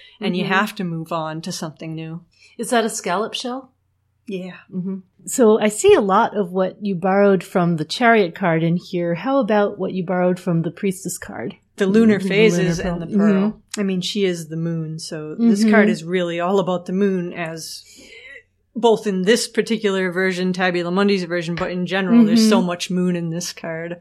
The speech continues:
Speaker 1: The priestess was able to be summed up by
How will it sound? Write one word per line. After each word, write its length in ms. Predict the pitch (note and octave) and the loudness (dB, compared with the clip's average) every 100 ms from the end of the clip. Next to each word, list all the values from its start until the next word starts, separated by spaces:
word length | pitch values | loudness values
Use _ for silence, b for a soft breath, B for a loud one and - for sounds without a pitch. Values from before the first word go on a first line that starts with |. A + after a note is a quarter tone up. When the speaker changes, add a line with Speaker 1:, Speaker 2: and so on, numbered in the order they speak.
| _ | _
Speaker 1:
The 220 | F#3+ F#3 | -8 -6
priestess 720 | F#3 - G#3 G3+ - F#3 - - | -4 0 0 0 -4 -4 -6 -6
was 360 | F3 D#3+ - B B B B B | -6 -6 -12 B B B B B
able 280 | G3 F3+ E3+ | -2 0 0
to 80 | E3 | 0
be 160 | G3+ G#3+ | 2 4
summed 340 | G#3+ F#3+ F3 | 4 2 2
up 200 | F3+ F3+ | 0 -2
by 420 | E3+ E3 E3+ F3 | -2 0 -2 -8